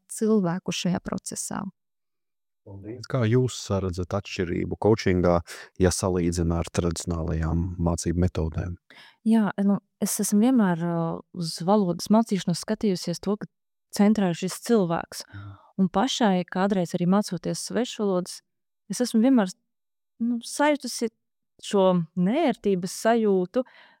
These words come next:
Speaker 3: ne rakstot, bet tieši runājot, un es esmu sapratusi, ka, mm,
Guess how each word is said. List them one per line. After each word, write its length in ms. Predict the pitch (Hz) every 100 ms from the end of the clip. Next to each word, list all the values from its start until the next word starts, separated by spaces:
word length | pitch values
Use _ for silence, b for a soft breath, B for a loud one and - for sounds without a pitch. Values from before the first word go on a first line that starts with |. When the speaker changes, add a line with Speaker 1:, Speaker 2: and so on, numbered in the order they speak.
| b
Speaker 3:
ne 140 | - 370
rakstot, 460 | 302 330 - 240
bet 160 | 190 202
tieši 300 | 226 214 202
runājot, 580 | 285 349 226 190 180 -
un 160 | 202
es 80 | 240
esmu 160 | - 226
sapratusi, 640 | 208 269 254 - 196 202
ka, 160 | - 185 - _ _ _ _ _ _ -
mm, 380 | 196 190 190